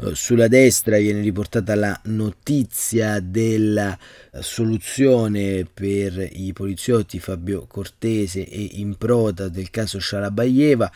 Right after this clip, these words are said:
"a soluzione per tutti, giustizia è fatta". E anche qui vedremo. Il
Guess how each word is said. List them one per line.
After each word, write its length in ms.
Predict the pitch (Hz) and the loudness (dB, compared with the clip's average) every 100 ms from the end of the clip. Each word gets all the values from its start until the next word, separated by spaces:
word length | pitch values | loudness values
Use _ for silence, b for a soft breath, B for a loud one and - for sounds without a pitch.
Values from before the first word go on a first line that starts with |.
| B B - | B B -8
"a 120 | 113 | -6
soluzione 720 | - 123 117 - 135 123 110 | 0 0 0 2 4 4 -2
per 240 | - 143 120 | 0 0 0
tutti, 440 | 104 87 - - - | -4 -6 -8 -16 -10
giustizia 680 | 117 123 - 82 - - - | -6 -6 -6 -8 -8 -10 -10
è 140 | 110 | -10
fatta". 680 | - 117 110 104 - 104 - B B B B B | -6 -4 -2 -4 -4 -6 -6 B B B B B
E 340 | - 87 101 | -12 -6 -4
anche 240 | 98 95 90 | -4 -6 -6
qui 160 | 101 | -4
vedremo. 600 | 98 101 107 123 123 101 - B B - | -2 0 4 4 4 2 -4 B B -10
Il 360 | 101 104 107 | 0 4 4